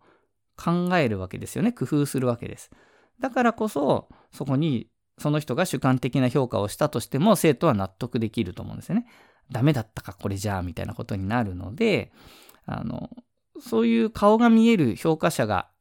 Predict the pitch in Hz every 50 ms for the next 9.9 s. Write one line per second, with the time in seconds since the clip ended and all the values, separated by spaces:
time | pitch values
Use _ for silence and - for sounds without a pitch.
0 | - - - 151 131 139 160 165 - 180 170 175 170 165 170 170 180 185 - _
1 | - - 143 - 156 147 - 147 147 208 214 180 123 104 - _ _ - - -
2 | _ _ _ - - 113 104 98 95 95 98 92 - - - 123 - 127 123 120
3 | - - - 131 123 120 110 - 131 113 107 - 104 104 104 101 - 113 110 117
4 | 113 113 113 113 113 113 113 117 117 110 - - 120 - - 123 113 107 - -
5 | _ _ - 113 110 107 - 156 143 120 - - 139 143 147 131 117 107 110 -
6 | _ - 170 165 185 160 135 123 147 147 120 107 113 107 - 98 90 87 90 95
7 | 110 110 - - - 143 170 - _ _ _ _ _ _ - _ _ _ _ _
8 | _ _ _ _ - 180 180 151 113 - - _ _ _ _ - - 127 120 120
9 | 120 117 117 113 - _ - 113 110 107 107 107 107 107 107 110 -